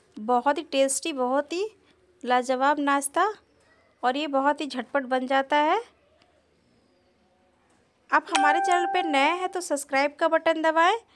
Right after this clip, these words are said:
वीडियो की सारी नोटिफिकेशन आपके पास पहुंचती रहेगी, और बेल आइकन को प्रेस करना बिल्कुल मत भूलिएगा।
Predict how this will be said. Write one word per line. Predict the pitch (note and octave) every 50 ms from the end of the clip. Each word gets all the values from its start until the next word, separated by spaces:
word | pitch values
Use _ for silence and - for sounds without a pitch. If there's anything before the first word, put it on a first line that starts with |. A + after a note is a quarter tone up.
| _ _ _ _ _ _
वीडियो | C#4 C4 C4+ C4+ D#4 D#4
की | D4+ E4+
सारी | - D#4+ C#4+ C#4+
नोटिफिकेशन | C#4+ D4 C#4+ C4+ C#4+ - D4 C4+ - C#4 C4+ - D4 C#4+
आपके | C#4 C4 C4+ - C#4 C4+
पास | C4+ C4+ C#4+ D#4+ F4 -
पहुंचती | - - C4 B3 B3 B3+ B3 - D4 D4
रहेगी, | D4 D4 D4 D4 C#4+ E4+ G4+ G#4+ - _ _ - _ _ _ _ _
और | - F4 F#4
बेल | D4 C#4+ C#4 C#4
आइकन | C#4 C4+ C4+ C#4 C#4+ D4
को | D4+ E4
प्रेस | D#4+ - C4 B3+ C4 C4
करना | - - C4 B3+ C#4 E4 D#4+
बिल्कुल | D4 - C#4+ C#4+ C#4 - C#4+
मत | C4+ B3+ A#3 A3+
भूलिएगा। | A#3 G#3+ G#3 G#3 G3+ G#3 G3+ G3+ G3+ G3 G3 G3